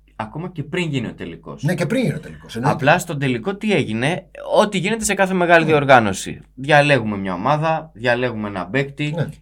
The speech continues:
Speaker 1: και βάσει αυτών που πιστεύουμε, χτίζουμε τα στοιχήματά
Speaker 2: Είναι.
Speaker 1: μας. Ε, τώρα ήταν η Αργεντινή,
Speaker 2: Εμείς
Speaker 1: ήταν ο Μέση.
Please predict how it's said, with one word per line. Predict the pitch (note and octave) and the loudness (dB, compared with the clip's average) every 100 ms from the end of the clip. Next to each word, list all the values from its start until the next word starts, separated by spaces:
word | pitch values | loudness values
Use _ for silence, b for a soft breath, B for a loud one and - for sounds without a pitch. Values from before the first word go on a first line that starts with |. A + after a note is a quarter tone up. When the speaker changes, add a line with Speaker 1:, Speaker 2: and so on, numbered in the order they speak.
| _ | _
Speaker 1:
και | - B2 | -4 -2
βάσει | A#2 C#3+ C#3 D3+ C#3 b b | 2 2 0 -4 -6 b b
αυτών | - G2+ - - - C3 A2 G2+ | -6 -6 -6 -8 -2 0 0 -4
που | G#2 | -8
πιστεύουμε, | G#2+ - D#3 D#3 D#3+ E3 D#3+ D#3+ | -10 -6 -4 -4 -6 -8 -8 -12
χτίζουμε | - - D3 C#3+ C#3 | -16 -4 -2 -2 -2
τα | C3+ | -4
στοιχήματά | B2+ - C3+ B2 - A2 | -6 -6 -4 -4 0 0
Speaker 2:
Είναι. | - | 0
Speaker 1:
μας. | - - - | -4 -10 -16
Ε, | - G#2 | -16 -14
τώρα | - C3 A2+ | -4 0 0
ήταν | A2 F#2+ | -2 -4
η | F2+ | -6
Αργεντινή, | E2+ E2+ E2+ G#2+ D3 D#3+ - | -8 -8 -8 -4 -4 -4 -8
Speaker 2:
Εμείς | D#3+ G3 A3 - - - | -8 -4 -4 -6 -12 -8
Speaker 1:
ήταν | - C#3 B2 G#2+ | -2 0 0 0
ο | G#2+ | 0
Μέση. | C3+ D3+ - E3 D#3+ | 0 0 -2 -6 -8